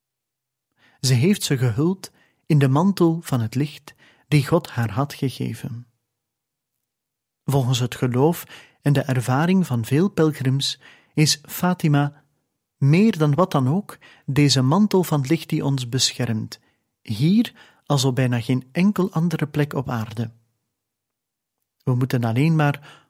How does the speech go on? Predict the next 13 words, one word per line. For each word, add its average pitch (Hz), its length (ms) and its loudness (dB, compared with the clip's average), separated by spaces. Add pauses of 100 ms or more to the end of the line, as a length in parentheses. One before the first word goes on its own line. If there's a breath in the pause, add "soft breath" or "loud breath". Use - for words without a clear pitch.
(120)
onze 135 320 0
toevlucht 170 420 0
nemen 135 360 0 (300 loud breath)
tot 151 140 0
de 147 60 2
bescherming 120 720 -2 (460)
van 170 160 2
de 160 80 2
Maagd 120 340 -4
Maria 113 460 -10 (400)
en 123 160 -4
haar 113 260 -4
vragen, 151 540 -2